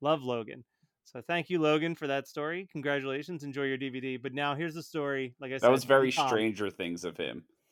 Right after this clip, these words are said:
Speaker 1: Yeah.
Speaker 2: It just was
Speaker 1: <laughs>
Speaker 2: loaded with things from the nineties.
Speaker 1: <laughs>
Speaker 2: So I was riding my Razor scooter and I slipped on some pogs and I was like, "Oh no, my Pokemon are in my pocket."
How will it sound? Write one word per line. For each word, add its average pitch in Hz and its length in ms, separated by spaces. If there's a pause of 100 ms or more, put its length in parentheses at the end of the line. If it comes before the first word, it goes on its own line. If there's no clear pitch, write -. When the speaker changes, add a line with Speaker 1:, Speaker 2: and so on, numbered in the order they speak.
(160)
Speaker 1:
Yeah. 156 280
Speaker 2:
It 110 80
just 127 240
was 170 160
Speaker 1:
<laughs> - 40
Speaker 2:
loaded 120 340
with 110 200
things 107 340
from 101 340
the 95 80
nineties. 85 680 (180)
Speaker 1:
<laughs> 202 300 (300)
Speaker 2:
So 170 80
I 160 40
was 151 80
riding 190 240
my 147 80
Razor 165 420
scooter 175 440
and 104 100
I 107 60
slipped 185 520
on 131 180
some 98 200 (100)
pogs 170 440
and 127 100
I 135 60
was 131 100
like, 165 160
"Oh 262 160
no, 269 260
my 202 140
Pokemon 180 800
are 147 160
in 143 80
my 127 140
pocket." 175 560